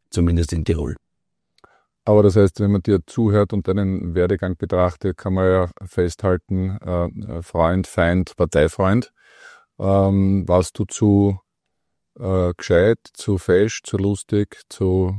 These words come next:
Speaker 2: ähm, outspoken, zu auch, äh, Social Media bekannt? Äh, ist ja teilt, du teilst da ja ein bisschen auch ein Schicksal,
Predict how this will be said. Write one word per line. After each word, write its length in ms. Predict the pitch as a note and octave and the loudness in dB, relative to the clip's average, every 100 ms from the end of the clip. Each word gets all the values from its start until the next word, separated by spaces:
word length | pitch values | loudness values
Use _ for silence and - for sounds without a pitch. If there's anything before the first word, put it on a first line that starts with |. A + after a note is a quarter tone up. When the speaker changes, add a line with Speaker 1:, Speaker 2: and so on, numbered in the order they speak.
| A#2 - | -10 -6
Speaker 2:
ähm, 600 | F2+ F2+ F2+ F2+ F#2 G#2 | -2 0 0 -2 -4 -6
outspoken, 920 | - F#2+ - - G2+ G2+ A2 G#2 G#2 G#2+ | 0 0 0 0 0 0 -2 -2 -2 -6
zu 500 | - F#2+ F#2 F2+ G#2 | -2 0 2 0 -4
auch, 420 | - F2+ - - | -2 -2 -2 -4
äh, 160 | G2 F#2 | -2 -2
Social 400 | - G2+ G2 G2+ | -2 -4 -4 -2
Media 520 | F#2+ G2 A2 G#2 G2 - | -2 0 2 2 2 0
bekannt? 500 | G2+ - F2+ G2+ - F2 | -6 -2 -2 -2 -4 -4
Äh, 200 | F#2 F#2 | -2 -2
ist 140 | - | -4
ja 300 | F2+ F#2 F#2+ - | -4 -4 -6 -4
teilt, 260 | F2 F2 _ - - | -2 -2 _ -20 -14
du 80 | G2+ | -8
teilst 420 | F2 F2+ F2+ - | -2 -2 -2 0
da 60 | |
ja 120 | F#2 F#2+ | 0 0
ein 40 | |
bisschen 240 | - F#2+ F2+ | -2 -2 -2
auch 140 | F2 | -2
ein 80 | F#2 | -4
Schicksal, 500 | - - - G2+ | -8 -12 -6 -4